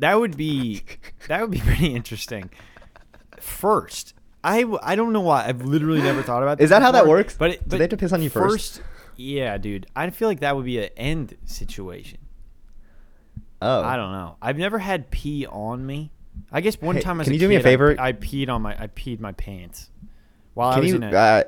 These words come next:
Speaker 2: okay. Can
Speaker 1: What?
Speaker 2: you Google piss kink for me and just do some
Speaker 1: I'm not
Speaker 2: research
Speaker 1: gonna
Speaker 2: right now
Speaker 1: do
Speaker 2: on the
Speaker 1: that.
Speaker 2: pod? Like, I'll fill
Speaker 1: No.
Speaker 2: the airtime if you just do some research real
Speaker 1: Nah, I
Speaker 2: quick.
Speaker 1: don't really wanna look that up.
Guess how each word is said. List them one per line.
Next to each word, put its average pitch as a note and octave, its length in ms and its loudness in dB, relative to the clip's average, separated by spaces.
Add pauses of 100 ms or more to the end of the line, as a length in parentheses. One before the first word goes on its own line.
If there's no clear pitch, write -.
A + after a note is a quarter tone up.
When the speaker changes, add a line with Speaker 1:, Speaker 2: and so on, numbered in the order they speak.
Speaker 2:
okay. F#2+ 260 2 (1400)
Can G#2+ 80 -12
Speaker 1:
What? D3 140 4
Speaker 2:
you G#3 80 2
Google C3+ 280 6
piss A2+ 220 6
kink B2 220 2
for A#2+ 100 2
me A2+ 120 0
and A2+ 80 0
just G2+ 120 0
do G#2+ 80 2
some G#2 140 -2
Speaker 1:
I'm F2+ 40 0
not F#2+ 40 2
Speaker 2:
research G#2 260 2
Speaker 1:
gonna G2 80 2
Speaker 2:
right G2 100 4
now F#2+ 120 4
Speaker 1:
do F2+ 40 4
Speaker 2:
on F#2+ 60 2
the G2 40 -2
Speaker 1:
that. - 40 -4
Speaker 2:
pod? G2 160 2
Like, B2+ 140 8
I'll D#3 100 10
fill F3 220 8
Speaker 1:
No. D#3+ 80 8
Speaker 2:
the - 0 -
airtime C3+ 400 6
if F#2+ 80 0
you A2 80 2
just A2 160 -2
do G#2 80 0
some F2+ 160 -4
research F#2 300 -4
real - 100 -6
Speaker 1:
Nah, A#2 60 -6
I B2 40 -4
Speaker 2:
quick. C#3 80 -2
Speaker 1:
don't D#3+ 120 -4
really C#3 180 -4
wanna A#2+ 180 -6
look G#2 160 -10
that G2 180 -8
up. F#2+ 180 -10